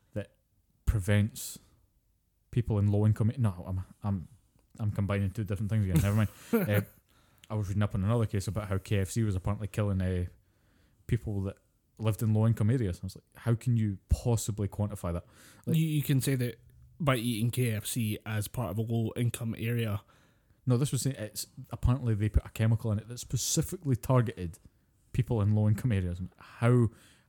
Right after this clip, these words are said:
Speaker 1: How? <laughs>
Speaker 2: I mean, you target the dispersal by putting it in a K F C <laughs> as opposed to
Speaker 1: Yeah.
Speaker 2: a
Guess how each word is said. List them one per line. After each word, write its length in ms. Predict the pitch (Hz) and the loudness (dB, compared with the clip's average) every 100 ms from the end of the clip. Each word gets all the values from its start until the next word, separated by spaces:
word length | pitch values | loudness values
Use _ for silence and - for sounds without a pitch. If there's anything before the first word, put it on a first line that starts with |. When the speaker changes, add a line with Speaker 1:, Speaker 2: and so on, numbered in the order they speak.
| _ _ _ _ _ _ | _ _ _ _ _ _
Speaker 1:
How? 380 | - 98 104 85 - 151 143 - - | -6 -2 0 -2 -6 0 4 4 2
<laughs> 480 | - - - - 165 | -6 -12 -20 -6 2
Speaker 2:
I 20 | |
mean, 200 | 175 - - - _ _ _ | 2 2 -8 -20 _ _ _
you 160 | 156 139 | -4 0
target 320 | 175 185 185 | 2 2 2
the 60 | |
dispersal 480 | 139 127 - 135 143 | 0 -2 0 -2 2
by 80 | 127 | 2
putting 260 | 131 139 123 | 4 2 2
it 60 | |
in 80 | 107 | -2
a 40 | |
K 200 | - 131 113 | -2 -2 -4
F 80 | |
C 300 | - 131 135 - - | -4 -2 -2 -4 -14
<laughs> 120 | - | -4
as 180 | 147 139 | 0 0
opposed 260 | 147 135 | 0 0
to 60 | 160 | 2
Speaker 1:
Yeah. 40 | |
Speaker 2:
a 120 | 160 | 0